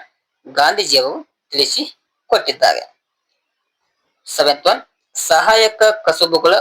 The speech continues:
ಮಹತ್ವ, ಅದ್ರ ಬಗ್ಗೆ ಒತ್ತನ್ನ ಕೊಟ್ಟಿದ್ದಾರೆ. ಅಂದ್ರ ಹಳ್ಳಿಯ ಜನ almost ಅವಲಂಬಿಸಿರೋದು ಇದನ್ನ ಅವಲಂಬನೆ ಹೊಂದ್ಯಾರ. ಯಾವ್ದನ್ನ? ಕೃಷಿಯನ್ನ.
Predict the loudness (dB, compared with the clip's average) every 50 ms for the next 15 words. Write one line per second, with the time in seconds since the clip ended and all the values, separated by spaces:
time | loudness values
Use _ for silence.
0 | -2 -4 -10 -12 -4 0 2 2 0 0 -2 0 2 2 2 0 -2 -6 _ _
1 | _ _ _ _ _ _ -6 -4 -4 -4 -4 -4 -4 -2 -2 -2 -2 -4 -8 _
2 | _ _ _ -2 -2 -2 -2 -2 -2 0 0 0 -2 -2 -6 _ _ _ _ _
3 | -8 -8 -6 -6 -6 -2 0 2 2 4 2 2 0 -2 _ _ _ _ _ _
4 | _ -2 -2 0 2 2 2 2 0 -2 -6 _ _ _ _ _ _ _ _ _
5 | _ -2 0 0 2 2 2 2 2 2 2 2 4 4 4 2 2 2 0 0
6 | 0 0 0 2 2 2 0 0 -2 -2 -4 -2 0 0 0 0 0 -2 -4 -4
7 | -2 -2 0 0 2 2 2 2 4 2 0 0 -2 0 0 0 0 -2 -4 -6
8 | -8 -8 _ _ _ _ _ _ _ _ _ -4 -2 0 0 0 2 2 2 0
9 | -2 -6 _ _ _ _ _ -8 -2 -2 0 0 0 0 0 0 0